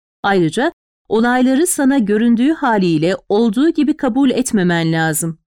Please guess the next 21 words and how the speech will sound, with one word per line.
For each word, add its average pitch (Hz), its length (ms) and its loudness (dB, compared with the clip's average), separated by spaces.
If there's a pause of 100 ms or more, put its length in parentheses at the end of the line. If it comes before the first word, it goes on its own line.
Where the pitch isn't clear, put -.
(420)
"Fini 294 500 2
benim 247 300 0
hocamken 226 720 0
aynı 277 280 0
şeyleri 247 440 0
bana 254 220 0
söylemedi 233 560 0
mi, 170 280 -2
başıma 247 360 0
kakmadı 277 440 -2
mı 202 100 0
sanıyorsun?" 175 720 -2 (480)
"Herhalde 277 720 0
başına 269 380 0
kakar 247 500 -2
kakmaz 269 540 -2
kendi 269 360 2
canı 247 300 0
da 233 100 0
yandı 202 420 0
biraz." 156 500 -2